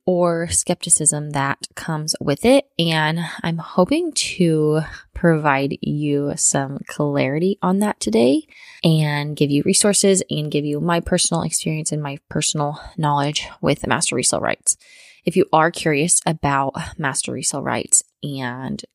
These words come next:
are curious on how to get started or how to join, you can go to the debt free C E O dot com to learn more. If you're in the online space, then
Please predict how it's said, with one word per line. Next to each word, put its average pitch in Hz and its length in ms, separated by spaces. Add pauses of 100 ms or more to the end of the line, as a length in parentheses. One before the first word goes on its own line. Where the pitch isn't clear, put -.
(280)
are 156 100
curious 147 420
on 143 140
how 135 180
to - 120
get - 160
started 247 440 (340)
or 170 260
how 147 160
to 143 300
join, 196 580
you 165 60
can 170 180
go 160 120
to 156 140
the 151 80
debt 147 160
free 156 200
C - 340
E - 100
O 143 260
dot - 280
com 294 440 (120)
to 160 400 (100)
learn 151 600
more. 214 540 (220)
If 202 100
you're 214 100
in 233 160
the 330 100
online 165 380
space, 160 420 (100)
then 156 480